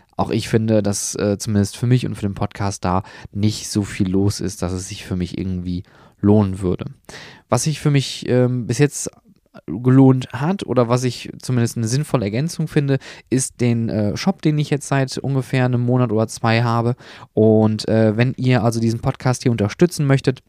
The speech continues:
dann könnt ihr auch gerne mal drauf vorbeischauen. Auf how to freizeitpark punkt de gibt es den kleinen Shop mit einigen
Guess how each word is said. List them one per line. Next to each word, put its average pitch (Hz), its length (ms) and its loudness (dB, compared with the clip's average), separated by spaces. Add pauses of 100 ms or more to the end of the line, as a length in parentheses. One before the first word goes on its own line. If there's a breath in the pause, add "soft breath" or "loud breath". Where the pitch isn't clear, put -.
(120)
dann 117 160 -4
könnt 131 320 0
ihr 117 240 2
auch 101 140 -4
gerne 117 280 0
mal 107 180 2
drauf 101 200 0
vorbeischauen. 123 560 2
Auf 98 240 0
how 123 120 2
to 120 100 -6
freizeitpark - 640 -4
punkt 135 240 -4
de 127 240 2 (320 loud breath)
gibt - 400 -2
es 123 360 -2
den 110 380 0 (100)
kleinen 110 480 -2
Shop - 380 -6
mit 123 260 -2
einigen 120 440 0